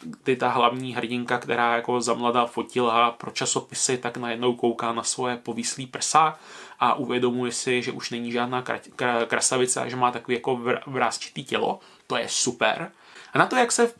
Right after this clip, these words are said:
právě v první části snaží ten komiks otevřeně o těchto věcech mluvit, tak v té druhé, jakmile jsou spolu, už jede jenom na té duhové vlně, všechno je úžasný, všechno je boží.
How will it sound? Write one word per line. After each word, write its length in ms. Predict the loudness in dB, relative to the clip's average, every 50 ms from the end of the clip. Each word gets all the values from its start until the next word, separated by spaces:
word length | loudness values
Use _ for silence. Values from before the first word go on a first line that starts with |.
| _ 4
právě 240 | 4 4 4 4 2
v 40 |
první 240 | -2 -2 -2 -2 -2
části 300 | 0 0 2 2 0 0
snaží 260 | -2 -2 -2 -2 -2
ten 140 | -2 -2 -2
komiks 280 | -2 -2 -2 -2 -2 -4
otevřeně 460 | -4 0 0 0 0 0 -2 -2 -2
o 60 | -4
těchto 360 | -2 -2 0 2 2 2 2
věcech 500 | 2 2 0 0 2 2 0 0 0 -2
mluvit, 420 | -4 -4 -2 0 2 2 2 0 -2 -10 -18 -18 -18 -20 -8 _
tak 180 | 0 0 0 0
v 100 | 0 2
té 200 | 4 4 4 4
druhé, 520 | 2 0 0 2 4 4 4 4 4 2
jakmile 320 | 0 -2 -4 -2 0 0 0
jsou 200 | 0 0 -2 -2
spolu, 460 | -2 -2 0 2 2 4 2 2 0 -2 -8 -16 -16 -10 -6
už 240 | -4 -2 0 2
jede 200 | 2 2 4 4
jenom 200 | 2 2 2 2
na 60 | 0 0
té 160 | 0 0 2
duhové 420 | 2 2 4 4 6 6 6 4
vlně, 360 | 4 4 4 4 4 4 2
všechno 400 | 2 0 0 0 0 0 -2 -4
je 60 | -2 -2
úžasný, 440 | -4 -4 -4 -2 -2 -2 -4 -4
všechno 320 | -4 -4 -6 -6 -4 -4 -4
je 80 | 0
boží. 320 | 4 4 4 2 2 -4